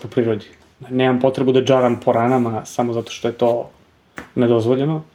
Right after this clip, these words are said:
E, tako da ako mene neka tema ne čini uzbuđenim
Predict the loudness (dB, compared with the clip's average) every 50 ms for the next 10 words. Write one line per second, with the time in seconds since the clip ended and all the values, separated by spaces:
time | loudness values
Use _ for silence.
0 | _ _ _ _ _ _ _ _ _ _ _ _ _ _ _ -10 -8 -8 -4 -2
1 | -2 -2 2 2 2 4 4 4 2 2 0 2 2 4 4 4 2 0 0 0
2 | 0 -2 -2 -2 -4 -8 -4 0 0 0 2 0 0 -2 -4 -6 -8 -14 _ _
3 | _ _ _ _ _ _ _ _ _ _ _ _ _ -2 0 2 2 0 0 0
4 | 0 0 0 -2 -4 -8 -10 -10 -4 -2 -2 0 0 0 0 2 2 2 2 0
5 | -2 -4